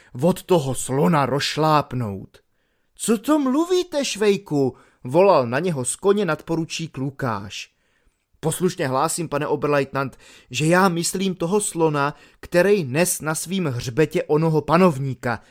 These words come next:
o kterým jsem čet.“ „Jen když dovedete, Švejku, všechno správně vysvětlit,“ řekl nadporučík Lukáš a rozejel se kupředu. Tam se již kolona trhala.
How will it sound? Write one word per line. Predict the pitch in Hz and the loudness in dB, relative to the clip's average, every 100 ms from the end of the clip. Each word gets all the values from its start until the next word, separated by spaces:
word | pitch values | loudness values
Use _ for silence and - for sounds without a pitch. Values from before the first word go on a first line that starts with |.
| _ 117 | _ -4
o | 151 | -4
kterým | - 147 151 151 | 0 0 0 -2
jsem | - 143 139 | -2 -4 -2
čet.“ | - 165 139 - _ _ _ _ _ _ _ _ _ - | 0 0 0 -10 _ _ _ _ _ _ _ _ _ -6
„Jen | 135 247 294 | 2 2 2
když | 214 196 131 | -2 -2 -2
dovedete, | 123 196 240 247 147 | -2 2 2 0 -6
Švejku, | - 117 170 196 220 | -8 -2 -2 0 -4
všechno | 214 - 214 208 208 220 | -6 -2 -4 -2 -2 -2
správně | - - 113 147 180 165 185 160 | -4 -8 -4 0 0 0 0 0
vysvětlit,“ | 165 165 170 185 165 123 107 - _ _ _ _ - | 0 -2 4 6 6 0 -8 -10 _ _ _ _ -2
řekl | 160 180 143 | 0 2 0
nadporučík | 143 - 170 170 - 123 | -2 -2 -2 -2 -8 -6
Lukáš | 127 156 190 190 190 - - - - | -4 -2 2 4 4 0 -12 -20 -10
a | 120 | -4
rozejel | 120 190 170 180 170 156 | 2 4 4 4 4 2
se | 147 | -2
kupředu. | - 127 - - 131 104 90 _ _ _ _ _ _ _ - | -6 -10 -10 -4 -4 -4 -12 _ _ _ _ _ _ _ 0
Tam | 233 294 | 0 2
se | 233 | -2
již | 175 - | -4 -4
kolona | 156 185 220 208 | 0 0 0 -2
trhala. | 165 170 185 107 | -4 -2 -2 -4